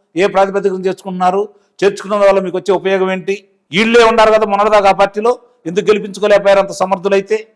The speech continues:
అలాంటి వాళ్ళని తీ-, తీసుకొని మీరు ఏం సందేశం ఇస్తున్నారు ఈరోజు రాష్ట్ర ప్రజలకి? వాళ్ళకి మీకు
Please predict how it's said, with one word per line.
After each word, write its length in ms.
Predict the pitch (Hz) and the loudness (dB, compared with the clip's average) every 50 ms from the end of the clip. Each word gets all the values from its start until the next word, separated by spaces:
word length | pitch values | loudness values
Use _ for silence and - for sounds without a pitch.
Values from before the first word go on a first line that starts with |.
| _ | _
అలాంటి 260 | - 175 190 190 196 202 | 0 2 2 4 4 4
వాళ్ళని 260 | 208 208 220 208 196 | 4 4 2 0 -2
తీ-, 320 | 208 208 202 190 190 196 190 - | -2 0 2 2 2 2 -2 -6
తీసుకొని 320 | 196 - - 214 208 202 | -14 -6 -4 -4 -2 -2
మీరు 140 | 190 180 180 | -2 -2 0
ఏం 100 | 190 202 | -2 -2
సందేశం 400 | 185 208 208 202 208 180 170 190 | -2 -2 -2 -2 -2 -2 -2 -6
ఇస్తున్నారు 400 | 180 - - 190 190 190 180 185 | -10 -10 -6 -2 -2 0 0 0
ఈరోజు 320 | 180 180 190 185 185 220 - _ _ _ _ _ _ _ - | -2 -4 -4 -6 -8 -10 -18 _ _ _ _ _ _ _ 0
రాష్ట్ర 200 | 170 170 170 208 | 0 0 0 -2
ప్రజలకి? 520 | 175 196 196 185 196 196 202 196 - - _ _ _ _ _ - | -6 -4 -4 -2 0 -2 -2 -4 -8 -16 _ _ _ _ _ 0
వాళ్ళకి 280 | 151 180 208 - 214 | 2 2 2 2 0
మీకు 220 | 214 208 208 202 | -2 -2 -4 -4